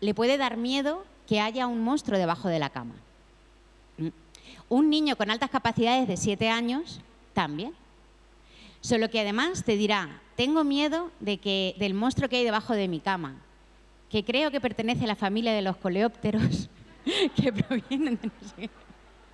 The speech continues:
Y ahí te dejará sin argumentos, ¿no? <laughs> Porque a ver qué le dices. Pues sí, ellos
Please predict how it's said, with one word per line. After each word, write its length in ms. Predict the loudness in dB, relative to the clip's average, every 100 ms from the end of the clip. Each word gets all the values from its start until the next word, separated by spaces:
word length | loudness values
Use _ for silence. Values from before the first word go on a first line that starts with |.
| -20 -20 -20 -20 -20 -20 -20 -20 -18 -18 -2 0 0 -4 -12 -12 -6
Y 140 | 0 2
ahí 320 | 2 0 0
te 140 | 0
dejará 360 | -2 -2 -2 -2
sin 180 | -2 -4
argumentos, 600 | -4 -4 -6 -8 -10 -4
¿no? 120 | -4
<laughs> 560 | -2 -6 -6 -6 -6 -2
Porque 240 | -2 0
a 40 |
ver 160 | -4 -4
qué 80 | -2
le 120 | 0
dices. 460 | 0 0 -6 -12 -18 -20 -10 -10 -8 -10 -8 -10 -4
Pues 240 | 0 0 0
sí, 200 | 0 -2
ellos 360 | 0 0 2 -2